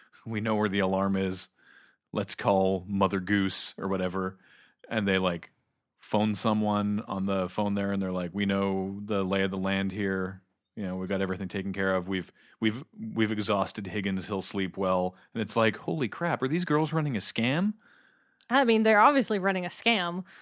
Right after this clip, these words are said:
Speaker 2: but they're really good at it.
Speaker 1: They,
Speaker 2: Little,
Speaker 1: they don't look old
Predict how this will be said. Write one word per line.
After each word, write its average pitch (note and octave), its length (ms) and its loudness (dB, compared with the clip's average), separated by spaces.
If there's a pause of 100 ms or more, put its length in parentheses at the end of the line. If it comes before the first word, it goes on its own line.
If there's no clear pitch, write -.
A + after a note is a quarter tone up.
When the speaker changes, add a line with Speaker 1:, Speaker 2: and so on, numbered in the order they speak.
(200)
Speaker 2:
but C4 200 6
they're A#3+ 140 6
really B3+ 220 4
good G3 220 0
at G#3 80 0
it. A3+ 260 0 (340)
Speaker 1:
They, A3+ 60 -10 (100)
Speaker 2:
Little, F3+ 160 2
Speaker 1:
they D3 120 2
don't F#3 220 4
look F3 200 4
old - 100 2